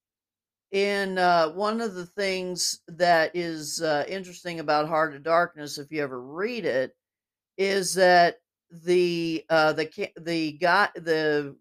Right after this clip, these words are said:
guy that's going up the Congo to go kill Kurt, uh, really doesn't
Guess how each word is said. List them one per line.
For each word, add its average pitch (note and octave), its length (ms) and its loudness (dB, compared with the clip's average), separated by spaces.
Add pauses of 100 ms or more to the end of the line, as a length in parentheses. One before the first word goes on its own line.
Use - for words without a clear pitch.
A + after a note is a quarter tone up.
guy F#3+ 320 4
that's F#3 320 -4
going F3+ 460 -4
up E3+ 240 0
the C#3+ 80 -12
Congo F3 680 0
to C#3 120 -6
go D#3 260 -4
kill C#3+ 380 -8 (160)
Kurt, D3+ 440 -6 (1600)
uh, F3 420 4
really C4+ 380 -2
doesn't G3 440 -4